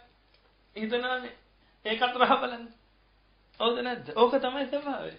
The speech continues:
මේකට පුදල ඉවර කරන්න බෑ පින්වතුනි. ඔය ඇස කන නාසය දිව ශරීරයේ මනස කියන ඔය හය ගත්තට පස්සේ ඔය හයට පුදල ඉවර කරන්න බෑ. ඔය හය කවදාකවත් තෘප්තිමත් වෙන්නේ නැහැ.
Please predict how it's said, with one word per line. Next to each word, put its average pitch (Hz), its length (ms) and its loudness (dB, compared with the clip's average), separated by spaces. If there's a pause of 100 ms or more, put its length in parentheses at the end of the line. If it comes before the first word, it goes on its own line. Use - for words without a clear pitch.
(1900)
මේකට 285 380 10
පුදල 254 320 6
ඉවර 247 260 8
කරන්න 262 360 0
බෑ 214 220 4
පින්වතුනි. 127 520 -10 (1400)
ඔය 220 120 8
ඇස 220 200 12
කන 277 300 12
නාසය 240 380 10
දිව 226 200 4
ශරීරයේ 233 500 6
මනස 226 340 2
කියන 214 220 -2
ඔය 214 140 6
හය 202 220 6
ගත්තට 214 400 4
පස්සේ 208 260 2
ඔය 214 180 2
හයට 214 340 2
පුදල 208 300 -4
ඉවර 208 220 -2
කරන්න 208 340 -2
බෑ. 170 260 -2 (720)
ඔය 254 200 12
හය 262 260 10
කවදාකවත් 233 760 6
තෘප්තිමත් 240 680 2
වෙන්නේ 196 280 -2
නැහැ. 117 220 -8